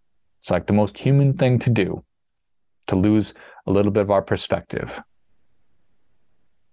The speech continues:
But it's powerful that we have the ability to course correct, to recognize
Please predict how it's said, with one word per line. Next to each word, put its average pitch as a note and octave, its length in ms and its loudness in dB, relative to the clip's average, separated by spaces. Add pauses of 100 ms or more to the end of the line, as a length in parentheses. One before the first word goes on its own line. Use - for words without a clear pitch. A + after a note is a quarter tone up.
(500)
But F#2+ 120 0
it's - 180 -4 (140)
powerful A#2+ 640 2
that F2+ 140 -2
we F2+ 120 0
have G2 200 -2
the G2+ 100 0
ability F#2+ 500 0
to - 140 -8
course - 300 -2
correct, - 560 -4 (380)
to - 100 -2
recognize F#2 880 0